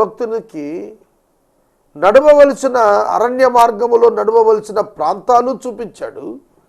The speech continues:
నడిపించాడు. ప్రత్యక్ష గుడారం మీద నుండి ఆ మేఘం లేచినప్పుడు, షకీనా మేఘం అన్నారు, అది లేచినప్పుడు వారు ప్రయాణం ప్రారంభించేవాళ్ళు. ఆ మేఘం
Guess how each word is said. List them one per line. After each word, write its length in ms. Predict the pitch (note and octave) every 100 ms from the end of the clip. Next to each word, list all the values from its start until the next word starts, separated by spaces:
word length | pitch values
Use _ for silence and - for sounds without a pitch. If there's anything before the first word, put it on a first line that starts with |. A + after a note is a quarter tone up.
| _ _ C#3+
నడిపించాడు. 640 | F3 E3+ E3+ - A#2+ A#2 C#3+ - _ _ _ _ _ _ _ -
ప్రత్యక్ష 440 | F#3+ G3 C#4+ - D4
గుడారం 420 | C#4 C#4+ C#4+ C#4+ C#4
మీద 180 | C4+ C4+ C4+
నుండి 200 | C4+ C4 C4
ఆ 20 | B3+ A3
మేఘం 360 | B3 B3+ C4 C4 A#3+
లేచినప్పుడు, 680 | C4+ C4+ C#4 C#4 C#4 C#4 D4 E4+ _ _ _ _ _ _ _ _ _ _ _ _ _ -
షకీనా 480 | F#3 F3+ C4 C4+ B3+ A3
మేఘం 300 | F#3+ F#3+ D#3 C3+
అన్నారు, 280 | - - _ _ _ _ -
అది 200 | F3 F#3 F3 D#3 C#3+ D3+
లేచినప్పుడు 680 | G#3 A#3+ C#4 C4+ G3+ C4+ D#4+ E4+ - _ _ _ _ _ _ _ -
వారు 160 | G3 G#3 G#3
ప్రయాణం 380 | G#3+ G#3+ G#3 F#3
ప్రారంభించేవాళ్ళు. 880 | F3+ D#3 C#3+ C3 - A2+ G#2 G#2+ G#2+ G#2+ _ _ _ _
ఆ 140 | - D3+ D#3
మేఘం 340 | G#3+ B3+ A#3+